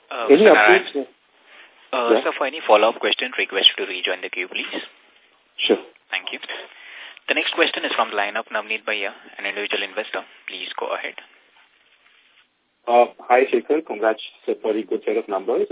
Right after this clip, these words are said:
Speaker 3: I have two questions. Uh, in the last call, you had mentioned, uh, that there are some debottlenecking exercises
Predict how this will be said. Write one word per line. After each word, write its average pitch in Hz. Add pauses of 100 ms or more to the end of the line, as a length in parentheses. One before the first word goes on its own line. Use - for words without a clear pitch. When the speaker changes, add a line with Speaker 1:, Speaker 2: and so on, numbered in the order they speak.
Speaker 3:
I 110
have 151
two 370
questions. - (540)
Uh, 110
in 127
the 147
last 120
call, 123
you 156
had 147
mentioned, 123 (100)
uh, 104
that 110 (180)
there 110
are 117
some 117
debottlenecking 117
exercises 110